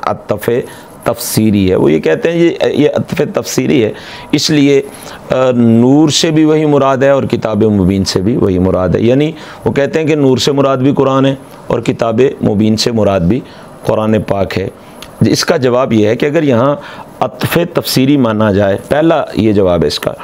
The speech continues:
तो तफसीर जलालैन, तफसीर इब्न अब्बास रदियल्लाहु ताला अन्हुमा और दीगर तफसीर मोतबरा का इनकार लाजिम आएगा। यानी दर्जनों तफासिर में ये लिखा हुआ है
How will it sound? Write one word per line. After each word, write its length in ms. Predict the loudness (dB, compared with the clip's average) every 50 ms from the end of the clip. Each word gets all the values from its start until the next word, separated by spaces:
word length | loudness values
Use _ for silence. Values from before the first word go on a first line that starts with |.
| -16 -16 -16 -18 -16 -8 -4
तो 100 | -2 -2
तफसीर 500 | -2 -2 -6 -6 -2 0 0 2 2 2
जलालैन, 600 | 2 2 2 2 2 2 2 2 2 2 2 0 0
तफसीर 340 | 0 -2 -2 -2 0 2
इब्न 300 | 2 2 2 2 2 2
अब्बास 420 | 2 0 2 0 0 0 -2 -2 -2
रदियल्लाहु 460 | -2 0 0 0 0 0 2 0 -2
ताला 260 | -2 -2 -2 0 0 0
अन्हुमा 260 | 0 0 0 0 0
और 180 | 0 0 0
दीगर 380 | 0 0 0 2 2 0 0 -2
तफसीर 720 | -2 -6 -6 -6 -4 -4 -4 -4 -2 -2 2 2 2 0 0 -4 -14 -18 -18 -8 -2 0
मोतबरा 760 | 2 4 4 4 4 2 2 0 0 0 2 2 2 0 0
का 180 | -2 -2 -2
इनकार 440 | 0 0 0 0 0 0 0 0 0
लाजिम 400 | 0 0 0 2 2 2 2 2
आएगा। 220 | 2 2 2 2 2
यानी 320 | 2 2 2 0 0 -2 -6 -10 -16 -16 -16 -16 -12 -6 -2 0 0 0 0 0 0 0 2
दर्जनों 560 | 2 0 0 0 0 0 0 2 2 0 0
तफासिर 560 | 0 -2 -2 -2 -2 -2 0 0 0 2 4
में 200 | 4 2 2 0 0
ये 120 | 0 0 2
लिखा 280 | 0 0 0 0 0
हुआ 260 | 0 2 2 2 2 2
है 200 | 0 0 -2